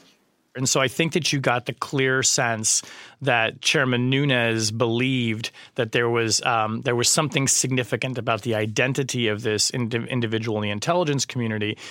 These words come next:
who Vindman said that he told about that July twenty-fifth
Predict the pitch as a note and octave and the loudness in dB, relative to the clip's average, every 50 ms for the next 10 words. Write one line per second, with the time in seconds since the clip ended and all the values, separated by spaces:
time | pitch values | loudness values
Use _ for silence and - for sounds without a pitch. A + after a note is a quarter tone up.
0 | - - - - - - D#3 D#3 D3 C#3 D3+ C#3+ C#3 C3 B2 A#2 - - - A#2+ | -16 -18 -20 -18 -6 -2 0 0 2 2 2 2 2 2 2 2 0 0 0 0
1 | A#2 A#2 A2+ - - B2+ A#2 A2 - - C3+ C3 B2 A#2+ A#2+ A2+ G#2+ G#2+ G#2+ - | 0 0 -2 -4 -6 -8 -10 -8 -6 -2 0 0 0 0 0 0 -2 -2 -2 -4
2 | G#2+ A2 - - A2+ G#2+ A2 G#2+ - - A#2 A2+ A2 G#2 - - A#2 - - - | -4 -4 -4 -4 -2 -2 -2 -4 -4 -4 -6 -6 -6 -6 -6 -6 -6 -6 -8 -10